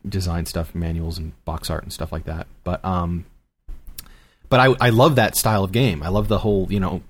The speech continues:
over the, over the, you know, the kinda God view,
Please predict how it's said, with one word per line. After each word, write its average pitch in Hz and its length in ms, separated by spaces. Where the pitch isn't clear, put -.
over 101 220
the, 92 280
over 98 200
the, 87 240
you 107 120
know, 87 100
the 87 100
kinda 87 300
God 95 240
view, 87 480